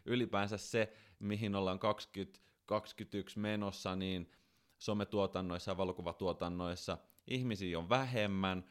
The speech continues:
mutta kyseisen, ö, ammattilaisen osaaminen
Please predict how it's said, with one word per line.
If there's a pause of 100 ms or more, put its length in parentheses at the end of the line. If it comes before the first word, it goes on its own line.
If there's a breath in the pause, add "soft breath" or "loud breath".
(180 loud breath)
mutta (560 loud breath)
kyseisen, (520 soft breath)
ö, (420)
ammattilaisen (200 soft breath)
osaaminen